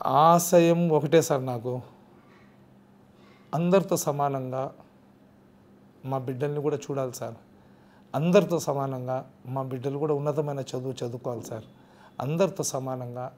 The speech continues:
మా కులస్తులను గౌరవించాలి సార్. ఎలక్షన్లు ఉన్నప్పుడు "రా నవాబు, కూర్చో నవాబు" అని చెప్పి, ఎలక్షన్లు అయిపోయిన తర్వాత "ఏరా సాహిబ్, ఎందుకు వచ్చారా సాహిబ్" అనే మాట మాకు వద్దు సార్.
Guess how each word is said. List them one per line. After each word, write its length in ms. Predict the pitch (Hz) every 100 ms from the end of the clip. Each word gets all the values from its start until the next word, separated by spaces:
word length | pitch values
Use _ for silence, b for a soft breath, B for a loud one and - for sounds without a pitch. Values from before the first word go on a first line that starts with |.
| - - 120
మా 80 |
కులస్తులను 580 | 113 135 131 - 151 139
గౌరవించాలి 580 | 123 131 131 123 117 104
సార్. 160 | - 104 b b b -
ఎలక్షన్లు 500 | 143 190 175 214 180
ఉన్నప్పుడు 420 | 165 156 151 156
"రా 180 | 151 156
నవాబు, 400 | 156 151 147 135
కూర్చో 360 | - 165 - 143
నవాబు" 300 | 139 131 131
అని 100 | 123
చెప్పి, 360 | 123 - 131 135 b b b -
ఎలక్షన్లు 380 | 143 170 185 156
అయిపోయిన 320 | 147 156 139
తర్వాత 320 | 135 135 120
"ఏరా 380 | 139 135 143 151
సాహిబ్, 320 | 143 143 139
ఎందుకు 260 | 135 139 143
వచ్చారా 320 | 143 139 135
సాహిబ్" 340 | - 127 123
అనే 120 | 123 120
మాట 260 | 120 127
మాకు 280 | 143 131 113
వద్దు 140 | 104
సార్. 200 | 117 120